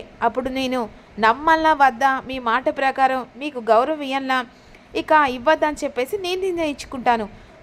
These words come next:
అని అతిథి అంటుంది. "అయినా అహల్యను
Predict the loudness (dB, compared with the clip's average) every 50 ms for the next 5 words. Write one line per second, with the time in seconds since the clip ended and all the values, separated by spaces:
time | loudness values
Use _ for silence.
0 | 0 0 0 2 0 -2 -4 -6 -4 -2 -2 -2 -2 -4 -6 -2 -2 -2 -2 -2
1 | -4 -4 -4 -6 -8 -8 -12 -16 -20 -20 -20 -20 -20 -20 -20 -20 -20 -20 _ -20
2 | -20 -20 -20 -20 -20 -20 -20 -20 -20 -20 -20 -20 -20 -20 -20 -20 -20 -20 -20 -20
3 | -20 -20 -4 -2 0 2 2 2 2 2 0 0 -4 -8 -16 -20 -20 -20 -20 -20
4 | -20 -20 -20 -20 -20 -20 -20 -20 -20 -20 -12 -2 0 0 2 4 4 4 4 4
5 | 4 2